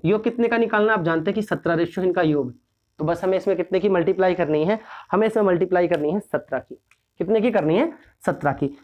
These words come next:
तो अगर मैं यहाँ से सत्रह रेशियो की वैल्यू निकालना चाहता हूँ तो पैंतीस गुणा सत्रह, तो सत्रह पंजे पचासी का पाँच हासिल लगा आपका आठ, सत्रह तिया इक्यावन और आठ फिफ्टी नाइन, तो नौ सौ पचानवे आपका क्या आ जाएगा? आंसर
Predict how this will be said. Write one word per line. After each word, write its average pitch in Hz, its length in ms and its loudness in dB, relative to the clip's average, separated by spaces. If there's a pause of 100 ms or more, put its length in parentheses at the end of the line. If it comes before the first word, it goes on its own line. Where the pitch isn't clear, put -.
(120)
तो - 60 -4
अगर 208 180 2
मैं 269 120 4
यहाँ 262 100 2
से 269 100 2
सत्रह 233 300 0
रेशियो 233 280 0
की 233 60 2
वैल्यू 220 200 2
निकालना 214 320 2
चाहता 180 260 0
हूँ 185 140 -2
तो 208 100 -6
पैंतीस 170 340 -2
गुणा 165 200 -2
सत्रह, 156 400 -12 (800)
तो 175 60 -2
सत्रह 196 260 -2
पंजे 214 220 2
पचासी 190 380 -2
का 185 140 0
पाँच 175 280 -2
हासिल 160 200 -2
लगा 160 220 0
आपका 160 360 -2 (920)
आठ, 156 240 0 (760)
सत्रह 196 300 0
तिया 214 240 0
इक्यावन 180 460 2
और 170 120 2
आठ 190 160 2
फिफ्टी 139 260 -6
नाइन, 127 240 -8 (280)
तो 156 40 -2
नौ 160 180 4
सौ 208 140 -2
पचानवे 175 420 0
आपका 180 220 0
क्या 175 180 0
आ 151 40 2
जाएगा? 160 260 -2
आंसर 143 420 -4